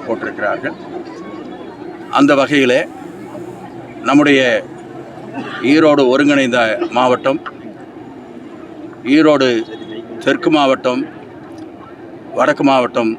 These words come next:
என்று நான்கு நான்கு தொகுதிகளாக பிரிக்கப்பட்டு இதுவரை அந்த மாவட்டங்கள் செயல்பட்டு வந்தது. இப்பொழுது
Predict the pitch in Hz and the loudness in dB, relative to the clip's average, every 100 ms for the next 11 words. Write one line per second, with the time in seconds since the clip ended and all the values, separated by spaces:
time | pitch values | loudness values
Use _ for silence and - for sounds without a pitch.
0 | - 120 123 123 131 131 - - - - | -2 0 2 2 2 -2 -10 -18 -20 -18
1 | - - - - - - - 143 151 139 | -16 -16 -14 -14 -16 -6 0 2 4 2
2 | 127 123 110 123 120 135 120 113 120 123 | 0 0 -2 0 2 2 4 2 2 0
3 | - - - - - - 359 - - 269 | -2 -10 -18 -16 -16 -12 -10 0 0 2
4 | 147 - - 117 120 - - - - - | 0 -2 -2 -2 -2 -8 -18 -16 -18 -16
5 | - - - - - - - - - - | -16 -16 -16 -18 -18 -18 -20 -18 -18 -18
6 | - - - - 139 135 135 143 147 - | -18 -18 -12 0 2 4 4 2 0 -8
7 | - - - - - - - 127 131 120 | -18 -20 -20 -20 -20 -20 -4 0 4 4
8 | 107 92 - - 107 127 131 123 117 131 | 2 -2 -10 -12 0 2 4 2 0 0
9 | 127 123 120 117 110 110 104 127 - - | 2 2 2 0 0 0 0 -2 -2 -8
10 | - - - - - 87 139 - - - | -10 -10 -14 -12 -10 -8 -8 -10 -12 -12
11 | - - 131 165 147 131 | -12 -4 -2 2 2 4